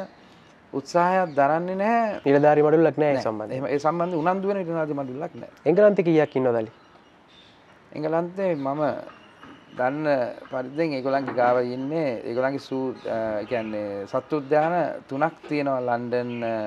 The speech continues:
Speaker 1: අ, සු-, සූලොජිකල් සොසයිටි ඔෆ් ලන්ඩන් කියන ආයතනයට අයිති. ඒ කියන්නේ ල-, ලන්ඩන් සූ එක, එතකොට, අ, විඩ්ස්නේට් කියලා තව සූ එකක් තියෙනවා. ටිකක් උඩහට වෙන්නේ ඒත් ලන්ඩනේමයි. තව එකක් තියෙනවා කොල්චෙස්ටර්.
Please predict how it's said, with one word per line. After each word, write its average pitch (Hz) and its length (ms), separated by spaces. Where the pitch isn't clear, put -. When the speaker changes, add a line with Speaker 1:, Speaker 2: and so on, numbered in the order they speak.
Speaker 1:
අ, 98 120
සු-, 104 380
සූලොජිකල් 127 520
සොසයිටි 131 480
ඔෆ් 117 120
ලන්ඩන් 113 380
කියන 107 220
ආයතනයට 98 520
අයිති. 90 340
ඒ 92 200
කියන්නේ 98 420
ල-, 50 500
ලන්ඩන් 117 340
සූ 104 260
එක, 98 160
එතකොට, 120 420
අ, - 640
විඩ්ස්නේට් 95 560
කියලා 98 260
තව 98 340
සූ 101 240
එකක් 95 280
තියෙනවා. 101 360
ටිකක් 101 320
උඩහට 101 320
වෙන්නේ 120 240
ඒත් 110 100
ලන්ඩනේමයි. 98 580
තව 117 180
එකක් 107 260
තියෙනවා 123 240
කොල්චෙස්ටර්. - 560